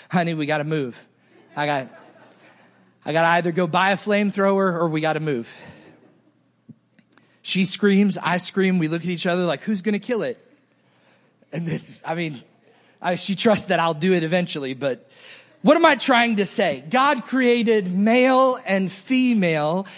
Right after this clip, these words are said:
and he created them in his likeness. And it's important that there are differences in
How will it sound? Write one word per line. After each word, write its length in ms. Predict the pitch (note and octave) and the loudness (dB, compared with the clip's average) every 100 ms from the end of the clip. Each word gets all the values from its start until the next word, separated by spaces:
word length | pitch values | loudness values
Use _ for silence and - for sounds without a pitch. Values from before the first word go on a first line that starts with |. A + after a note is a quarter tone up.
| - - | -20 -4
and 480 | G#3+ A3 G#3+ G#3+ G3+ | 0 2 2 0 -2
he 180 | A3+ G3+ | -4 -8
created 640 | - G#3 A3 C4 C4 F3 | -4 0 2 2 0 0
them 240 | G3+ G#3 G3+ | 0 0 0
in 160 | G3+ | 0
his 320 | F#3 F#3 D3 | 2 0 -2
likeness. 960 | E3 F3+ A#3 B3+ C#3+ D#3 C#3+ F3 G3 - - - - - | -4 -2 -2 -4 -6 -6 -4 -4 -4 -6 -12 -20 -18 -4
And 160 | G3+ G#3 | -2 0
it's 200 | G3+ G#3 | -2 -2
important 840 | F#3+ - B3 C#4 A3 G3 F#3+ D3 | -2 -2 -2 -2 -2 -4 -4 -4
that 240 | F3+ F3 | -4 -2
there 260 | G3 G3 - | -2 -2 0
are 160 | E3+ | -4
differences 1500 | D#3+ D3 C#3 B3+ C4 F#3 D3+ A#2+ - B2 A#2+ F3+ A#3+ - - _ _ _ _ _ _ _ _ _ _ - | -4 -10 -8 -8 -6 -8 -10 -8 -10 -10 -8 -8 -8 -10 -12 _ _ _ _ _ _ _ _ _ _ -12
in 500 | E3 E3 F#3 G3 | -10 -6 -6 -6